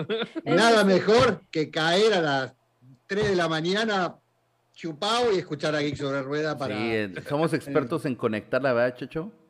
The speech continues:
Speaker 3: Exactamente.
Speaker 4: Exactamente. ¿Hay algo que quieran decir para concluir este podcast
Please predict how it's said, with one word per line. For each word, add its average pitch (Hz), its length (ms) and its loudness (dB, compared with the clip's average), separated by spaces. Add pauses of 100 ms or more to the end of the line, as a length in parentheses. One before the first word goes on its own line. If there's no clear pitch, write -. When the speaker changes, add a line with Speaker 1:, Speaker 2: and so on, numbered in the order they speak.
(480)
Speaker 3:
Exactamente. 92 760 -12 (100)
Speaker 4:
Exactamente. 98 840 -10 (240)
¿Hay 185 180 0
algo 240 160 0
que 170 140 -6
quieran 202 240 -2
decir 175 420 -6
para 131 260 -2
concluir 131 460 -8
este 151 220 -10
podcast - 720 -10